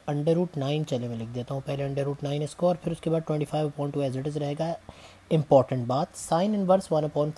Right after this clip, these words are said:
four upon five जो आपने निकालना है, Calculator की मदद से निकालें, क्योंकि standard value तो ये है नहीं। लेकिन जब calculator use करें तो calculator का mod सबसे पहले radian में convert करें, जैसे मैंने पिछले question में भी बताया था, वरना answer गलत आएगा।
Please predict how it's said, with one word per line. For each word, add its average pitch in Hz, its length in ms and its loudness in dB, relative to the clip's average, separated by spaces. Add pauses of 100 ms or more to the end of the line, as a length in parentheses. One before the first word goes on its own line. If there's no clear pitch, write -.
(100)
four 165 180 10
upon 135 280 0
five 135 180 -4
जो 135 180 -6
आपने 135 260 -6
निकालना 107 420 -6
है, 104 120 -10 (1300)
Calculator 127 400 2
की 120 100 -4
मदद 123 220 -4
से - 120 -6
निकालें, 135 340 -2
क्योंकि 151 220 -2
standard 147 320 -2
value 147 220 2
तो 147 120 0
ये 139 100 2
है 110 240 -4
नहीं। 101 180 -10 (640)
लेकिन 170 440 4
जब 233 140 2
calculator 180 460 4
use 160 380 2
करें 151 260 0
तो 170 100 -4
calculator 143 500 -2
का 151 100 -2
mod 143 260 -2
सबसे - 320 -2
पहले 135 240 0
radian 117 280 -4
में 117 120 -8
convert 123 300 -4
करें, 156 200 0
जैसे 139 220 -2
मैंने 131 140 -4
पिछले 123 240 -10
question 127 320 -6
में 131 140 -6
भी 127 60 -8
बताया 131 240 -6
था, 165 100 -6
वरना 147 220 -4
answer 131 200 -6
गलत 110 320 -6
आएगा। 107 300 -12